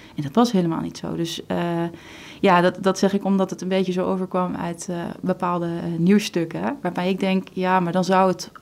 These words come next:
anders zijn geweest." Dan was ik uit dat panel gelopen en dan waren er, was de zaal half leeg geweest. Eh, en dan hadden we niet meer verder gesproken over andere ideeën, over klimaat, die ook bepaalde groepen in Volt hadden bedacht. Of over,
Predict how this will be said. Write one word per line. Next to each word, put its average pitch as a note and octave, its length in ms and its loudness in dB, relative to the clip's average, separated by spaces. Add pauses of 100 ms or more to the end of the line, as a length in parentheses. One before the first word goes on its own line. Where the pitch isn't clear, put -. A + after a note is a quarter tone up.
(100)
anders A3+ 320 4
zijn - 180 -10
geweest." - 260 -10
Dan F3 80 -4
was F3 100 0
ik G3 80 -2
uit G#3 80 -2
dat G#3 140 -2
panel A3 200 6
gelopen F#3 640 0
en E3+ 80 -6
dan E3+ 100 -6
waren F3+ 260 -2
er, F#3 260 -4 (360)
was F3+ 180 -2
de F#3+ 60 -2
zaal F3+ 200 2
half E3 240 -2
leeg D#3 200 -2
geweest. - 460 -8
Eh, - 140 -6
en E3 240 -4
dan E3+ 100 2
hadden F3 160 2
we F3+ 60 4
niet G#3 160 6
meer G#3 100 0
verder G3+ 220 4
gesproken F#3 460 -2
over F3+ 200 -2
andere G3 300 2
ideeën, F3+ 340 2
over F3+ 180 -2
klimaat, F3+ 460 -2
die F3+ 140 -4
ook F#3 220 -2
bepaalde F3 320 -2
groepen - 280 0
in F3 100 -2
Volt F3 240 -6
hadden F3 200 -2
bedacht. E3+ 360 -2
Of - 180 -10
over, E3 400 -2